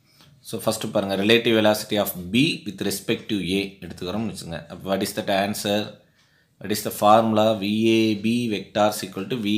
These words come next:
B minus V A. Here what is V B? That is the velocity of train B.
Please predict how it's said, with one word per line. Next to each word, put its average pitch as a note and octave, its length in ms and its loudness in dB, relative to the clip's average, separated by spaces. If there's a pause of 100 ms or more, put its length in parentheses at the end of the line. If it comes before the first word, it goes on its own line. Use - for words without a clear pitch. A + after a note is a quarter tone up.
B A2 240 -2
minus G2+ 440 -2
V E2+ 120 -6 (140)
A. D#2 100 -6 (840)
Here G#2+ 300 0
what A2 180 2
is A2 140 -4
V A2+ 260 0
B? A2+ 260 -2
That G2+ 160 -4
is F#2+ 140 -6
the G2+ 100 -6
velocity G#2+ 520 0
of G#2+ 200 -2 (280)
train G2 340 -2
B. B2 400 -2